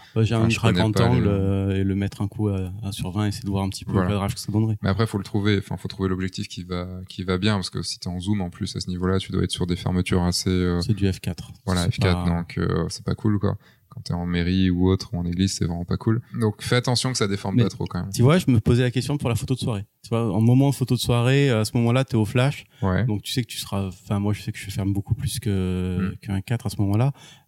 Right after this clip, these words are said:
Speaker 1: Et se dire, bah, j'en profite pour, euh, vraiment prendre large et être vraiment dans le groupe de personnes qui dansent, voilà.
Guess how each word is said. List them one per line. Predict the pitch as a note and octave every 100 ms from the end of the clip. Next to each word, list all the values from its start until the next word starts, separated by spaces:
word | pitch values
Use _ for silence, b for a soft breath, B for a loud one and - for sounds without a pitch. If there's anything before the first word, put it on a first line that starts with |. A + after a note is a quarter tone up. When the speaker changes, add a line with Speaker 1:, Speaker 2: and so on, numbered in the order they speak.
| -
Speaker 1:
Et | G2
se | -
dire, | G2 B2 A#2+
bah, | G2
j'en | G2 F#2+
profite | - G2 B2 B2+
pour, | - G2 F#2+
euh, | F#2 F2+
vraiment | F#2+ A2+ B2
prendre | A#2 A2 G#2+
large | A2+ B2 B2+ G#2+ F#2 b b _
et | G2+
être | G#2+ A2+ - A2
vraiment | G2 A2 B2+
dans | B2 G#2
le | G2+
groupe | G2 G2+ C3+ C3+
de | A#2+
personnes | A#2 A2 A#2
qui | A2 G#2+
dansent, | G2 F2
voilà. | F2